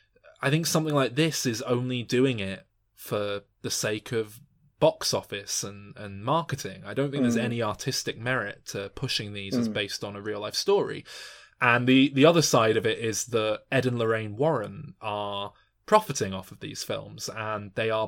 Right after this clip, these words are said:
Speaker 1: both, by all accounts, uh, complete and utter frauds. Even within the paranormal community, they are not well-respected paranormal investigators. They're, they're well known for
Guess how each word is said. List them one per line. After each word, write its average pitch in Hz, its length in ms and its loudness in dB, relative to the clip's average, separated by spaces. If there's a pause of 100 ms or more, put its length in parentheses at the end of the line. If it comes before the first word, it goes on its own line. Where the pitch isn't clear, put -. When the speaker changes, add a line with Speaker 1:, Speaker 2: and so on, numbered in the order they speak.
Speaker 1:
both, 107 540 -2 (380)
by 123 180 10
all 131 240 8
accounts, - 880 0
uh, 104 280 -4
complete 117 460 -2
and 107 80 -8
utter 95 280 -8
frauds. 117 580 2
Even 131 280 6
within 113 440 0
the 101 420 -6
paranormal 107 560 -2
community, 104 640 -2
they 98 240 -6
are 98 220 -6
not 104 360 -8
well-respected 101 1040 -6 (380)
paranormal 104 540 -2
investigators. 98 920 -4
They're, 104 440 -6
they're 98 220 -6
well 104 260 -4
known 101 320 -8
for 104 380 -12